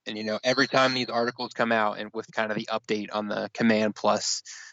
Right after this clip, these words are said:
uh, statistic, Tyler Mahle is always right there. Um, and, and you can kinda see that in the games too. You know, he's, he stays typically around the edges of the plate, throws a lot of fastballs, um, and he, he gets away with it because he commands it so well.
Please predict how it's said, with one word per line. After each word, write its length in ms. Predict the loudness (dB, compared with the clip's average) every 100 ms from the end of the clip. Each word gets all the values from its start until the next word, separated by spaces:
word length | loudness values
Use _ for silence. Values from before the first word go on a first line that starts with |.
| _
uh, 240 | 0 2 2
statistic, 640 | 0 0 4 4 2 -2 -4
Tyler 280 | 0 2 4
Mahle 420 | 4 4 2 -6 _ _ -16
is 120 | -10 -2
always 400 | 0 0 -2 -2
right 180 | -2 -2
there. 260 | -4 -4 -12 _ _ _ _ _ _ -10 0
Um, 380 | 2 2 0 -4 _ _ -10
and, 180 | -6
and 140 | -2 -4
you 60 |
can 120 | -2 0
kinda 140 | 2
see 160 | 4 6
that 120 | 6
in 80 | 4
the 60 |
games 400 | 4 4 2 0
too. 300 | -2 0 -2
You 100 | -6
know, 100 | -8
he's, 240 | -6 -8 -12 -16 -20 _ -8
he 40 |
stays 600 | -2 2 4 4 2 -4 -10 -20 _
typically 460 | -2 2 4 6 6
around 220 | 6 4
the 120 | 2
edges 280 | 2 2 2
of 80 | 0
the 80 | 0
plate, 400 | 0 2 4 4
throws 180 | 4
a 40 | 4
lot 360 | 2 4 4
of 60 | 2
fastballs, 840 | 0 -2 -4 -2 -2 -2 -4 -6 -16 -20 -20 _ -8
um, 400 | -6 -6 -8 -6
and 100 | -2
he, 80 | -2
he 160 | 0 0
gets 220 | 0 2
away 260 | 2 4 4
with 140 | 6
it 120 | 4
because 260 | 2 2 2
he 80 | 2
commands 400 | 0 2 2 2
it 80 | -4
so 180 | -6 -4
well. 280 | -4 -6